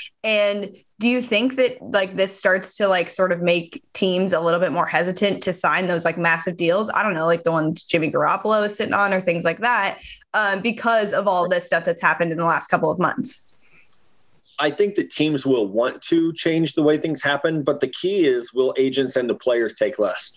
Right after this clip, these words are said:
Speaker 1: Yeah.
Speaker 2: So when Lamar Jackson's deal is up and Baltimore is saying all the right things, like, "Hey, we wanna, we wanna make this happen. We want him to be here a long time. We're gonna pay Lamar Jackson." So, like, the team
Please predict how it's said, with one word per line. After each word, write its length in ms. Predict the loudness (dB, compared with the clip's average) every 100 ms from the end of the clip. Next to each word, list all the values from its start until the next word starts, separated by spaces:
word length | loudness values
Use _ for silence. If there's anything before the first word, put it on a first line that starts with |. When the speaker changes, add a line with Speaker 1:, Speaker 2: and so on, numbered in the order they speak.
| -14 -6
Speaker 1:
Yeah. 160 | -4
Speaker 2:
So 220 | 0 0
when 260 | 0 0 0
Lamar 220 | 2 0 -2 0
Jackson's 440 | 0 0 -4 -4
deal 240 | 0 2
is 120 | 2 0
up 180 | 0 -2
and 160 | -2
Baltimore 400 | 0 0 0 -2
is 80 | 0
saying 200 | 0 0
all 80 | 2
the 80 | 2
right 140 | 0
things, 200 | 0 0
like, 140 | -2 0
"Hey, 80 |
we 140 | 2 2
wanna, 280 | 2 2 0
we 140 | 0
wanna 160 | 0 2
make 140 | 0
this 140 | 0 0
happen. 340 | 0 0 0
We 100 | 0
want 180 | 2 0
him 60 | 0
to 60 |
be 100 | 0
here 100 | 2
a 60 | 2
long 180 | 0 0
time. 380 | 0 0 0 -4 -16 -20 _
We're 180 | -2 0
gonna 160 | 0
pay 140 | 0 0
Lamar 260 | 2 0
Jackson." 480 | 2 0 0 -2 -6 -6 -20
So, 140 | 0 2
like, 160 | 2
the 100 | 0
team 560 | -4 -2 0 2 0 -2